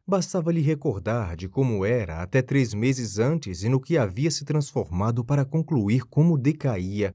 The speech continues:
progressivamente e descartar qualquer possibilidade de esperança. Ultimamente, na solidão em que se encontrava,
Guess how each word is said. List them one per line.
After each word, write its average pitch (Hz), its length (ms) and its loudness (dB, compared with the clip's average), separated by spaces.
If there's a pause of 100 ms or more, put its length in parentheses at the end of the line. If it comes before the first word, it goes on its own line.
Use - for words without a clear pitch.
progressivamente 123 1500 0
e 90 120 -6
descartar 127 760 -2
qualquer 151 540 -2
possibilidade 135 920 -4
de 131 100 -4
esperança. 95 800 -4 (180)
Ultimamente, 139 720 0
na 107 80 -2
solidão 113 600 -2 (180)
em 143 100 0
que 180 120 -2
se - 180 -4
encontrava, 98 840 -2